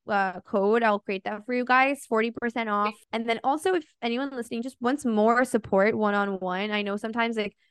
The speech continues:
bioindividuality is real and everyone's so different. So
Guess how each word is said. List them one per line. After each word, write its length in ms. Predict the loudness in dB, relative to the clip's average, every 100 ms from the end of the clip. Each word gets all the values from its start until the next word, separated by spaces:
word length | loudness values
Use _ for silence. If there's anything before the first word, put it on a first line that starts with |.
| _ _ 2
bioindividuality 920 | 2 4 4 4 4 4 4 4 0
is 140 | -2 -4
real 280 | -4 -2 -2
and 120 | -4
everyone's 460 | -6 -6 -6 -8
so 220 | -2 0 0
different. 580 | -2 -6 -2 -2 -2
So 500 | -2 2 4 2 -2